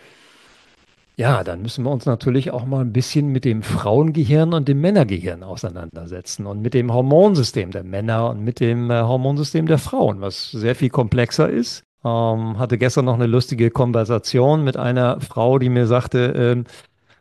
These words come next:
naja, die Frauen sind ja auch immer mal hier und da ein bisschen zickiger als die Männer. Und es ist ja gut, wenn die Männer das dann immer mal wieder ausgleichen oder zumindest verstehen, warum die Frauen manchmal so zickig reagieren.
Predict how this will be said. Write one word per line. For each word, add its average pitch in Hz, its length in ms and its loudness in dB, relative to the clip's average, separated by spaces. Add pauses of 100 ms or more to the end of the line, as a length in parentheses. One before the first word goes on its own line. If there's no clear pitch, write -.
naja, 143 320 0
die 143 80 2
Frauen 143 360 0
sind 147 180 0
ja - 100 -4
auch - 200 -4
immer 151 200 -2
mal 143 240 2
hier 135 180 0
und 135 140 -2
da 135 160 2
ein 143 100 0
bisschen 143 300 -4
zickiger 95 540 0
als - 200 -12
die - 120 -10
Männer. 90 320 -10
Und 92 100 -12
es 107 100 -12
ist 127 160 -14
ja 127 80 -4
gut, 135 220 -6
wenn 131 100 2
die 123 80 0
Männer 139 260 4
das 127 140 4
dann 135 120 2
immer 143 160 4
mal 127 160 4
wieder 120 200 2
ausgleichen 156 720 4
oder 139 240 0
zumindest 160 600 0
verstehen, 185 640 0
warum 123 280 2
die 113 120 -2
Frauen 110 360 -2
manchmal 104 400 -8
so 98 120 -8
zickig 110 420 -8
reagieren. 101 540 -6